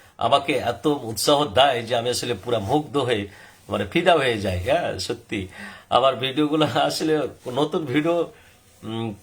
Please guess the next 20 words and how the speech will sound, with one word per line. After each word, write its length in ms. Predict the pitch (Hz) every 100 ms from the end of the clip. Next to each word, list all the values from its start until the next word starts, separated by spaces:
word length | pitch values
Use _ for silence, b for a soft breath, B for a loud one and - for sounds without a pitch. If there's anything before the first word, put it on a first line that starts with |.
| -
করা 260 | - 156 190
হচ্ছে 300 | 170 160 120
না 160 | 92
ভাই 220 | 87 95 101
আমার। 280 | 104 123
আমি 200 | 143 120
তো 200 | 123 143
বের 260 | 113 107 147
হতে 160 | 160 117
পারছি 360 | 101 95 -
না। 100 | 131
আহ, 1000 | 180 92 - - - - - 123 123 107
ভার্স-, 440 | 135 143 - - -
চট্টগ্রাম 520 | 156 156 170 165 165
ভার্সেস 440 | 123 127 - - 127
রংপুর। 380 | 143 - 101 90
ও, 360 | 127 151 117 87
চট্টগ্রাম 460 | - 117 - 147 170 -
ভার্সেস 440 | 113 - 120 98
রংপুর। 280 | 117 123 92